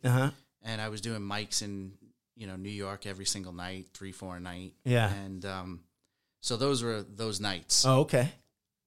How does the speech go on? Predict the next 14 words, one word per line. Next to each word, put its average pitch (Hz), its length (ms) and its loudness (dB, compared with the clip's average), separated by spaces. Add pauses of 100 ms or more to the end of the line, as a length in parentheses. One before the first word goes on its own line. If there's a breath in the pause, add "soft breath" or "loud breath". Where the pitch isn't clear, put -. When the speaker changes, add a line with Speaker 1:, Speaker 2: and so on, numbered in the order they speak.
(200)
Speaker 2:
And, 110 360 2
um, 95 600 0 (920)
yeah, 147 200 2
so 120 180 6
I 110 100 6
would 117 180 0
go 113 220 2
in. 117 100 0
I 104 60 0
mean, 107 220 -4
obviously, 107 480 0
I 101 60 -2
would 98 160 -8
have 98 220 -6